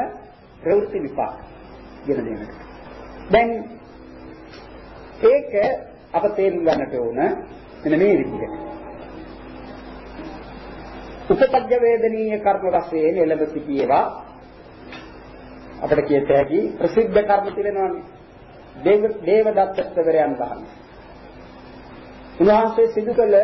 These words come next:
කර්ම රාශියක් තිබෙන එකක් නෙවෙයි. සිය ම-,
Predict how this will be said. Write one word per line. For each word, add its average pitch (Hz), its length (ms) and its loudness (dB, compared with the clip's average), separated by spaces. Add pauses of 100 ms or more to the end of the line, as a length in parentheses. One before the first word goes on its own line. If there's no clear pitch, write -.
(140)
කර්ම 196 300 -4
රාශියක් 214 580 2
තිබෙන 120 240 -10
එකක් 143 320 0
නෙවෙයි. 180 320 -2 (2750)
සිය 208 240 6 (1700)
ම-, 135 280 0